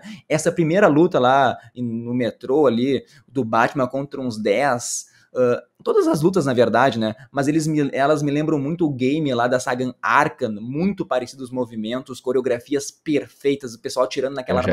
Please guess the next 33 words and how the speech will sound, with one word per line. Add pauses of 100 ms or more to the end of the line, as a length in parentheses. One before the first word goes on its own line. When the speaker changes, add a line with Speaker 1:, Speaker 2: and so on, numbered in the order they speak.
Speaker 2:
ia
Speaker 1:
armadura.
Speaker 2:
dizer
isso.
Speaker 1:
Ele,
ele,
ele
bate,
ele
apanha,
mas
ele
vai
pra
cima,
ele
é
brutal. (240)
Mas
fala
pra
aí
um
pouco
aí,
Diego,
desse
começo
de
filme
aí
pra
ti.